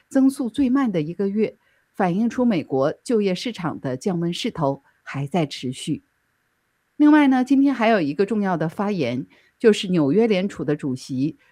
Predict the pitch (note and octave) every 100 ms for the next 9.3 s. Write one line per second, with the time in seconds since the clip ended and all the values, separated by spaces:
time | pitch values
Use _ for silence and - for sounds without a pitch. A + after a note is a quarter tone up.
0 | _ A#3+ B3 C#4+ A3+ A3 A#3 A#3+ A#3+ -
1 | - F3 F3 - _ _ _ - C4 A#3
2 | B3 B3 A#3+ A3+ F#3 F3 - A3+ A3+ A3+
3 | F#3 A3 - - D3 F#3 C3 C#3 - -
4 | D3+ - _ E3+ D3 C3 - - D3+ -
5 | F3 F3+ - _ _ _ F4+ F4 A3 E3+
6 | F3+ - G#3 G3 A#3+ F3 D3+ G#3 - F3+
7 | C#3 F#3 G3+ E3+ - G#2+ C#3 - D3+ -
8 | _ _ - F3+ C3+ D#3 C#3 F#3+ F#3 F#3
9 | G3 F#3+